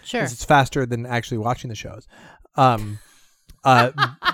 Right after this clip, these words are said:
Speaker 1: <laughs>
Speaker 2: well, because I can listen to it while I'm doing other stuff.
Speaker 1: Right,
Speaker 2: Um,
Speaker 1: right.
Speaker 2: uh, but it's just, it was an interesting
Speaker 1: It's
Speaker 2: commentary.
Speaker 1: probably more interesting than watching the show.
Speaker 2: It was a, it was an interesting comment to me just about that,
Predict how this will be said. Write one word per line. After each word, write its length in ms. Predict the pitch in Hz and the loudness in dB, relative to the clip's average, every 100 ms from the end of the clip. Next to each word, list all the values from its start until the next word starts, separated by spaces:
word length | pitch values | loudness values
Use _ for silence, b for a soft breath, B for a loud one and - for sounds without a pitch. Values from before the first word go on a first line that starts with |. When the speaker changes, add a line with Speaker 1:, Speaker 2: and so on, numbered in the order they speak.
| - | -6
Speaker 1:
<laughs> 460 | - 226 _ - | -12 -12 _ 0
Speaker 2:
well, 160 | 196 226 | 4 6
because 280 | 190 240 240 | 4 2 4
I 60 | 220 | 2
can 140 | 202 | 2
listen 180 | 185 175 | 0 0
to 40 | |
it 20 | 143 | 0
while 100 | 135 | 0
I'm 80 | |
doing 140 | 131 135 | -2 -4
other 140 | 127 | -6
stuff. 260 | 120 175 _ _ | -10 -14 _ _
Speaker 1:
Right, 380 | 190 226 240 - | -6 -4 -2 2
Speaker 2:
Um, 240 | 156 143 131 | 4 4 0
Speaker 1:
right. 420 | - - 202 - - _ _ _ _ _ - | -6 -6 -8 -10 -20 _ _ _ _ _ 2
Speaker 2:
uh, 160 | 143 | 2
but 220 | 131 156 160 | 4 2 2
it's 160 | 165 | 2
just, 160 | 214 - | 2 0
it 60 | 185 | 2
was 140 | 202 | 2
an 100 | 202 | 2
interesting 400 | 185 185 208 202 | 0 -2 -2 -2
Speaker 1:
It's 80 | 175 | 0
Speaker 2:
commentary. 340 | 156 160 151 | 0 2 4
Speaker 1:
probably 220 | 269 262 247 | 4 2 -4
more 160 | 214 | -4
interesting 480 | 185 185 - - 175 | -8 -10 -12 -10 -8
than 100 | 170 | -8
watching 380 | 220 - - 220 - | -10 -12 -12 -16 -18
the 80 | - | -20
show. 100 | - - | -20 -2
Speaker 2:
It 100 | 175 | 2
was 160 | 208 202 | 4 4
a, 140 | 202 | 6
it 40 | |
was 100 | 202 | 4
an 100 | 214 | 4
interesting 440 | 220 220 285 302 254 | 2 2 0 0 0
comment 340 | 214 226 214 | 2 2 0
to 60 | 196 | -2
me 100 | 175 | -2
just 220 | 147 147 | -2 0
about 360 | 139 135 139 135 | 2 4 2 2
that, 240 | 135 131 | 2 2